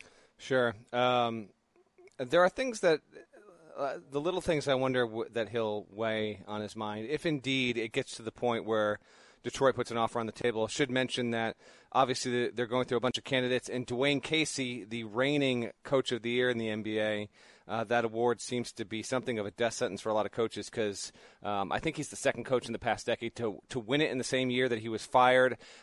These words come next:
But, uh, more often than not, the men that win that award are out of their job within three years. It's really bizarre how that pattern has taken form. Um, but the way that N B A coaching hires can go,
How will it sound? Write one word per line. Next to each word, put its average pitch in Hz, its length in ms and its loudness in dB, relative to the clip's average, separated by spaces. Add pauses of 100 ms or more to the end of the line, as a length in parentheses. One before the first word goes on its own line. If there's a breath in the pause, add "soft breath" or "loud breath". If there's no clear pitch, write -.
(160)
But, 123 300 4
uh, 117 160 4
more 127 220 6
often 127 240 4
than 120 120 0
not, 120 220 2
the 123 60 0
men 131 220 2
that 120 160 0
win 131 280 0
that 123 240 2 (220)
award 135 500 4
are 120 140 4
out 127 140 6
of 123 60 -2
their 113 140 0
job 120 320 6
within 113 240 -6
three 120 240 -4
years. 113 400 2
It's - 120 -10
really 117 200 -2
bizarre 104 440 2
how 107 140 4
that 104 220 0
pattern 107 300 2
has 98 120 -10
taken 104 260 -4
form. 113 460 -2 (320 soft breath)
Um, 107 460 0 (300)
but 147 280 8 (220)
the 139 100 0
way 147 280 6
that 151 260 8
N 151 180 0
B 147 240 4
A 135 60 0 (280)
coaching 160 560 2
hires 123 480 2
can 113 240 -8
go, 131 520 6